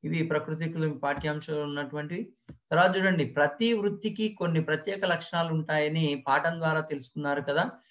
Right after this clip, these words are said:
మీకు తెలిసిన కొన్ని వృత్తులు, వాటికి ఉన్న ప్రత్యేక లక్షణాలకు సంబంధించిన పదాలను పట్టిక రూపంలో రాయండి. ఇక్కడ ఏం ఉదాహరణ ఇచ్చారు? ఉదాహరణగా ఉపాధ్యాయ వృత్తి,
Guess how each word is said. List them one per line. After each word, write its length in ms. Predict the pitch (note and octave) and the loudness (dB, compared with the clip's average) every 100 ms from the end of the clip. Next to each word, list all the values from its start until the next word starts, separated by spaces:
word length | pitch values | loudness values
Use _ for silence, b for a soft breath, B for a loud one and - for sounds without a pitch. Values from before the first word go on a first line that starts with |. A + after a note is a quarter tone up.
| b F#3 | b 0
మీకు 180 | G3+ G#3+ | 4 6
తెలిసిన 360 | G3+ G3+ A#3 | 4 4 2
కొన్ని 240 | A3+ F#3 E3 | 2 0 0
వృత్తులు, 420 | E3 D#3+ G#3+ G#3+ | -2 0 4 6
వాటికి 340 | G3 D#3+ D#3+ | 4 2 0
ఉన్న 120 | D#3 | -2
ప్రత్యేక 440 | D3 D#3 D#3+ A3 G3+ | -2 -2 2 2 4
లక్షణాలకు 520 | F3 - E3+ E3 E3 | 0 0 0 0 0
సంబంధించిన 600 | D#3+ D#3 D#3 D#3 - C#3+ | -2 -2 0 -2 -2 -6
పదాలను 720 | B2+ B2+ D3 E3 D#3+ C3 B2 B B B | -2 2 4 4 4 2 0 B B B
పట్టిక 260 | D3+ F3+ G3+ | 0 4 4
రూపంలో 440 | E3+ D#3+ C3+ D3+ | 4 2 2 6
రాయండి. 380 | G3 C#3 G2+ F#2+ | 6 6 4 -2
ఇక్కడ 280 | - - F3 | -8 2 4
ఏం 160 | F#3+ | 4
ఉదాహరణ 340 | G#3 G3+ G3+ G3+ | 4 6 6 4
ఇచ్చారు? 720 | F#3+ G3+ F#3+ G3 G3 G3+ - | 0 2 4 4 2 0 0
ఉదాహరణగా 880 | E3 F3+ F#3+ F3+ F3+ F#3 E3+ E3 - | 4 6 6 2 2 4 6 4 2
ఉపాధ్యాయ 680 | D#3+ F3+ F3 C#3+ E3+ E3 F#3+ | 2 4 4 4 4 6 4
వృత్తి, 680 | E3 B2 - C#3+ D3 A#2 | 2 -4 -2 2 2 2